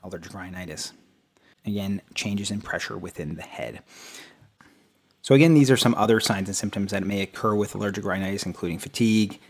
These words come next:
headache, and earache. But for the most part, the most common symptoms are going to be runny nose, itchy nose, itchy eyes, those types of symptoms.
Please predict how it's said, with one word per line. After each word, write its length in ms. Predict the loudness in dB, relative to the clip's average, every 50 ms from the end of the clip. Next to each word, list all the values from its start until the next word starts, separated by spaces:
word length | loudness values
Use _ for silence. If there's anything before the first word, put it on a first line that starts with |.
| _ _ _
headache, 360 | -6 -2 -2 -2 -2 -2 -4
and 140 | -6 -6 -8 _ 4
earache. 540 | 6 8 10 10 10 8 8 6 2 -6 -20 -20 -20 -20 -20 -20 -20 -6 _
But 80 | -2 0
for 120 | 2 6
the 60 | 8 8
most 220 | 8 8 8 8
part, 240 | 8 8 8 8 6
the 80 | 6
most 240 | 6 6 6 4 0
common 360 | -2 2 4 6 6 6 6
symptoms 300 | 4 2 0 0 0 0
are 60 | 0 0
going 180 | 0 0 0
to 60 | 0
be 280 | -2 -2 -2 -2 -2 -4 -6 -12 -20 -20 _ 0
runny 280 | 2 4 6 6 6
nose, 680 | 6 6 6 6 6 6 6 6 4 4 2 0 -2 -6 -8 -12 -20 -20 _ _ _ _ _ _ _ -4
itchy 220 | -2 2 2 4
nose, 380 | 4 4 2 0 0 -2 -2 -4
itchy 300 | -4 -4 -2 -2 -2 -2
eyes, 340 | -2 -4 -4 -4 -6 -6 0
those 240 | 2 2 2 2
types 240 | 0 -2 -4 -4 -4
of 80 | -4 -4
symptoms. 540 | -4 -4 -6 -8 -8 -10 -10 -10 -12 -12